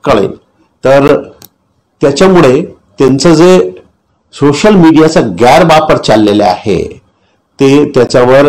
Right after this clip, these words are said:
एक आळा बसेल, कारण social मीडियाच्या गैरवापरमुळे जे अपप्रवृत्ती प्रसारित होत असेल, तर ते, अ, आणि अपप्रवृत्तीमुळे अपराध किंवा गुन्हे वाढत असेल,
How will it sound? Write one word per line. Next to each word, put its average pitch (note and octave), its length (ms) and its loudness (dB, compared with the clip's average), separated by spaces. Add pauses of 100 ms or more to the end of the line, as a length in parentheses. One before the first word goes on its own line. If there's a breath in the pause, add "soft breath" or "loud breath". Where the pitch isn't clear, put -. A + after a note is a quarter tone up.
(120)
एक A#2+ 360 -4
आळा G#2 200 2
बसेल, C#3+ 460 -2 (360)
कारण B2+ 260 -2
social B2+ 540 -2
मीडियाच्या C#3+ 580 2
गैरवापरमुळे B2 2000 0 (380 soft breath)
जे C3+ 300 2 (300)
अपप्रवृत्ती D#3 760 0
प्रसारित A#2 540 -2
होत G#2+ 260 -6
असेल, G2+ 460 -6
तर A#2+ 320 -10
ते, B2+ 520 -6 (440 loud breath)
अ, A2 280 0 (320)
आणि A2 180 -6
अपप्रवृत्तीमुळे C#3 1120 0 (300 loud breath)
अपराध B2+ 560 0 (120)
किंवा A#2 160 -2
गुन्हे G#2+ 440 0
वाढत A#2+ 380 -2
असेल, E2 340 -6